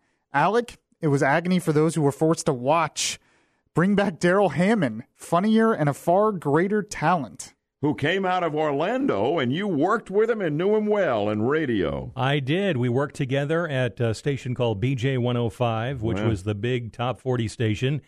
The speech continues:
Speaker 2: Yeah.
Speaker 3: the big hits station in the nineteen eighties and going into the nineteen nineties.
Speaker 2: Was he doing everyone's voice back then on the air?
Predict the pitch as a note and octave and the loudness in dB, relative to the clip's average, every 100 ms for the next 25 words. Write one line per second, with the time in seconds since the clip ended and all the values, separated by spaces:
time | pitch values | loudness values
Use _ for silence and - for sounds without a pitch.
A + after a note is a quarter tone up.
0 | _ F2 C3+ C#3 A2+ A2+ A#2+ B2+ C#3+ - | _ -8 -8 -6 -4 -4 -2 -4 -6 -12
1 | - D3 C3 A#2 C3 D#3 C#3 A#2+ A#2 A2+ | -8 -4 -4 -2 -4 -4 -6 -2 -2 0
2 | A#2+ - A#2 A2+ A2+ B2+ D3 A#2+ A#2 G#2+ | -2 -2 -2 0 0 -2 -6 -10 -6 -4
3 | G#2 G2+ - _ _ A#2+ A#2+ A2 G#2 G#2+ | -2 -4 -8 _ _ -2 0 0 -2 -2
4 | A2+ A2+ A#2 G#2+ A2 A2+ C#3 C3 C3 D3+ | -4 -2 0 0 0 -2 0 -2 0 -2
5 | B2 C#3 C3 C3 B2+ B2 F#2 A2+ B2 - | 0 0 0 0 0 -2 -2 -2 -2 -4
6 | A2+ A2+ A2 A#2 G#2+ G2 A2 | -6 -4 -4 -2 -2 -2 -4